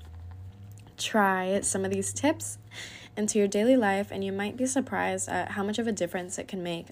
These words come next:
for your overall health and well-being. I have included some quotes that I wanted to share that I found on the internet about this dimension of wellness. For instance,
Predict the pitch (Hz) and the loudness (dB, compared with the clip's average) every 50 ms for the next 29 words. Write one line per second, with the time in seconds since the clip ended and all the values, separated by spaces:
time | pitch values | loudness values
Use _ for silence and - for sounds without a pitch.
0 | - - - - - - - 180 175 175 170 170 175 175 180 175 180 175 - 170 | -20 -20 -20 -20 -10 -4 0 0 2 2 2 0 0 0 0 -2 -2 -2 -4 -6
1 | 170 175 - - 170 170 - - - - - - 208 - - 202 208 - - - | -6 -6 -8 -10 -10 -8 -8 -6 -6 -6 -6 -8 -8 -10 -12 -14 -16 -16 -20 -20
2 | - - - - - - - - - - - - - - - - - - - - | -20 -20 -20 -20 -20 -20 -20 -20 -20 -20 -20 -20 -20 -20 -20 -20 -20 -20 -20 -20
3 | - - - - - - - - - - - 208 202 202 202 202 202 202 196 - | -20 -20 -20 -20 -20 -20 -20 -20 -8 0 4 6 6 8 8 8 8 6 4 2
4 | - - - - - - - - 214 220 214 220 208 202 196 - - 214 202 202 | -2 -6 -18 -12 -10 -8 -2 0 2 4 4 4 2 2 0 0 2 4 4 6
5 | 226 240 247 254 254 - - - - - 220 202 202 196 196 190 190 185 185 190 | 6 4 4 2 2 0 0 2 2 4 4 2 2 2 2 0 0 0 -2 -2
6 | 185 - - - - - - - - - - 196 185 185 185 208 220 - - - | -4 -6 -8 -16 -20 -18 -16 -16 -8 -2 2 2 4 4 2 0 0 -2 -2 0
7 | - 208 202 202 196 196 190 190 190 - 196 190 - - - - - 202 196 190 | 2 4 4 4 4 2 0 -2 -4 -4 -6 -6 -6 -6 -6 -2 0 2 2 4
8 | 185 185 185 190 185 185 185 190 - - - 196 190 190 185 190 190 - - 202 | 4 2 2 0 0 -2 -2 -2 -4 -2 -2 0 0 0 -2 -4 -6 -6 -4 -4
9 | 196 190 190 190 - - - 247 254 233 226 214 226 269 277 - - - - - | -4 -2 -4 -6 -6 -4 -2 0 2 2 2 4 2 2 0 0 -2 -4 -4 -4
10 | - - - - - - - - - - - 202 202 190 208 196 190 190 190 190 | -4 -12 -20 -20 -20 -20 -20 -20 -18 -6 -2 0 2 4 4 4 4 4 4 2
11 | 185 - - 196 190 190 190 - - 196 190 190 180 185 - - 185 190 208 262 | 0 0 -2 -2 0 0 2 2 0 0 0 0 -2 -2 -4 -4 -2 0 2 4
12 | 311 320 320 311 311 311 320 320 320 320 - - - - - - - - - - | 4 6 6 4 4 4 4 4 2 0 -2 -4 -4 -6 -10 -20 -20 -20 -20 -20
13 | - - - - - - - - - - - 233 220 - 226 240 233 - - 240 | -18 -18 -20 -20 -20 -20 -20 -16 -4 2 6 6 6 6 4 2 2 2 4 4
14 | 240 240 247 247 247 - - - - | 4 4 2 0 0 -2 -2 -2 -4